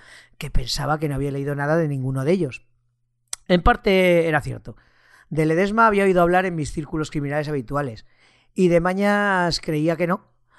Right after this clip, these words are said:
pero al rascar un poco resulta que de este señor escribió Historias del Cronen, una peli que vi de estreno y una novela que leí inmediatamente después. Sentí que hablaban de mí y de mis movidas. Eh, bueno, lo de colgarse de un puente ya no.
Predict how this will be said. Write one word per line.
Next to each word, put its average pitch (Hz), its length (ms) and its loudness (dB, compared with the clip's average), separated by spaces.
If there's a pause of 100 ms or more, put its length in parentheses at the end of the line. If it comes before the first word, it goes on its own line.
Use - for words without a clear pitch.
(180)
pero 277 160 6
al 233 60 6
rascar 196 300 0
un 175 80 -4
poco 175 220 0
resulta 165 540 -4 (140)
que 151 120 -12
de 151 60 -8
este 160 160 -4
señor 175 300 -4
escribió 165 680 -4 (420)
Historias 180 500 -2
del 160 140 -2
Cronen, 175 460 -4 (500)
una 147 260 -4
peli 160 220 -4
que 135 100 -10
vi 123 80 -8
de 139 80 -6
estreno 180 580 -4 (520)
y 214 420 -2
una 135 220 -6
novela 135 260 -4
que 143 80 -12
leí 127 140 -8
inmediatamente 120 520 -10
después. 156 420 -6 (520)
Sentí 160 680 -2
que 180 100 0
hablaban 156 300 4
de 160 120 0
mí 160 140 -4
y 175 40 -2
de 165 100 -2
mis 143 140 -6
movidas. 135 440 -6 (160)
Eh, 113 480 -18
bueno, 123 220 -8
lo 113 80 -16
de 117 80 -14
colgarse 127 360 -6
de 151 60 -2
un 139 80 -6
puente 151 280 -4
ya 123 100 -6
no. 107 200 -18